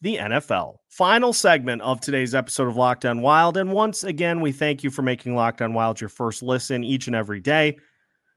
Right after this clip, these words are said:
For the everydayers, we'll look at the defense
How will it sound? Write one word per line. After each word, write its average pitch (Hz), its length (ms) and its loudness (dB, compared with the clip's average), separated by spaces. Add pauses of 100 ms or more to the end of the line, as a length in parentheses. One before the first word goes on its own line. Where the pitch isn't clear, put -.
(100)
For 160 120 -4
the 165 80 4
everydayers, 160 580 2
we'll 143 180 0
look 151 220 0
at 147 440 0
the 135 240 -2
defense 131 920 -4